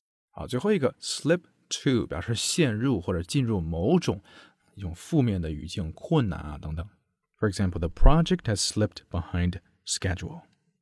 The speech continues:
OK，那这就是我们今天为你带来的这则新闻讲解啊。再次提醒大家，不要忘记关注我们的公众号“夏说英文晨读”。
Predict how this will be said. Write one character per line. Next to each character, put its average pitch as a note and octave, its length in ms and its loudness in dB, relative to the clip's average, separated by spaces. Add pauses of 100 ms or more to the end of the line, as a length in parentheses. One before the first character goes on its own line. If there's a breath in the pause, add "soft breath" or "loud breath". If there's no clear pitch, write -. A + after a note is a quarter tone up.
(680)
OK， B2 320 6
那 G2 140 0
这 F#2 120 -4
就 F#2+ 80 0
是 F2+ 100 -2
我 D#2 60 -2
们 D#2+ 100 -2
今 G#2 100 -2
天 G#2 160 2
为 F#2+ 80 2
你 E2 60 0
带 E2 140 -2
来 D#2+ 80 -2
的 E2 100 -2
这 F2+ 140 -2
则 E2 240 -2
新 A#2 260 -4
闻 G2 160 2
讲 G2 220 0
解 G#2 200 0
啊。 F2 220 -10
再 - 160 -10
次 - 220 -10
提 - 140 -10
醒 F#2 140 -4
大 D#2+ 80 -4
家， E2+ 140 -2
不 F2 100 -6
要 F2+ 80 0
忘 F2+ 140 0
记 F2 80 -2
关 F#2+ 180 0
注 G2+ 140 2
我 E2 80 2
们 E2 140 -2
的 E2 240 -2
公 A#2 260 -2
众 G#2+ 180 2
号 A2 280 0
“夏 - 360 -8
说 F2 320 -4
英 F#2+ 220 0
文 F2+ 160 2
晨 F2+ 180 0
读”。 D#2 200 -2